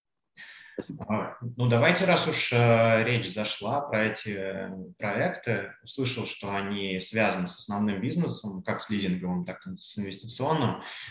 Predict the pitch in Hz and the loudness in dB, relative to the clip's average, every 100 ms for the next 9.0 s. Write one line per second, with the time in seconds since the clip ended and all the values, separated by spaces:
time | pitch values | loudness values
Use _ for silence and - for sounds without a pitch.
0 | - 117 - - 117 110 107 101 101 95 | -2 -2 2 2 2 0 0 0 4 4
1 | 95 95 - - 139 123 113 107 117 113 | 4 0 -6 0 4 6 6 6 2 2
2 | 147 160 - 113 101 101 - 107 104 113 | 2 2 -2 0 0 -2 2 4 6 4
3 | 92 87 - - 92 90 92 - 87 101 | 4 0 -4 -8 -8 -4 -4 -4 -4 -2
4 | 101 104 92 104 104 90 110 110 156 - | -2 -2 -2 0 0 0 2 4 4 2
5 | 120 - - - - - - 101 101 98 | 0 -2 -12 -18 -16 -10 -2 4 6 6
6 | 95 98 101 113 110 110 131 120 - 120 | 6 4 4 4 4 4 4 4 6 6
7 | 98 95 95 95 - 98 90 92 87 104 | 8 4 2 0 0 2 2 -2 -6 -4
8 | 98 143 131 117 113 104 110 107 101 | 0 2 2 4 4 4 6 6 6